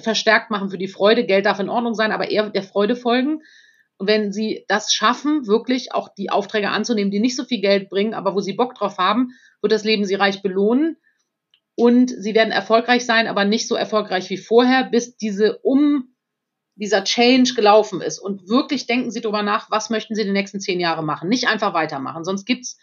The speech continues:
gesundheitlich und finanziell und alles auf die Finger.“ Dezember zwanzig zwanzig.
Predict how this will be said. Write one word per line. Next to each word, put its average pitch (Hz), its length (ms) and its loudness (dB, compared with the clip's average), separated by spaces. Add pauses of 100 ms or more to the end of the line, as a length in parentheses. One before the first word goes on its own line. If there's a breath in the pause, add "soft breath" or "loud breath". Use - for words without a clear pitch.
(300 soft breath)
gesundheitlich 254 960 2
und 196 180 -6
finanziell 214 480 2
und 214 120 -2
alles 196 260 0
auf 180 100 -6
die 185 100 -8
Finger.“ 160 400 -6 (760)
Dezember 233 480 2
zwanzig 202 420 0
zwanzig. 160 560 -4